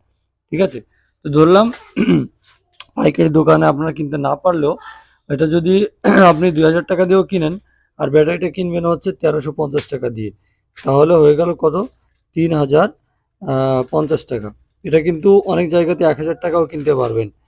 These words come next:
এক এক জায়গাতে এক এক রকম দাম। আর ফ্যানটাও কিন্তু আপনি চোদ্দোশো, তেরোশো,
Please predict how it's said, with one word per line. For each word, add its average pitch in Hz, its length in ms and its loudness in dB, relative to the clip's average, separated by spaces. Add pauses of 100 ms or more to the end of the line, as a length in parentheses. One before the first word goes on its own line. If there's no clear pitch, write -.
(300)
এক 135 160 -6
এক 165 100 -8
জায়গাতে 170 340 0
এক 165 140 0
এক 147 100 -8
রকম 143 280 -8
দাম। 110 160 -6 (160)
আর - 120 -12
ফ্যানটাও 165 440 -4
কিন্তু 165 240 -2
আপনি 165 220 2 (580)
চোদ্দোশো, 165 540 0
তেরোশো, 170 500 0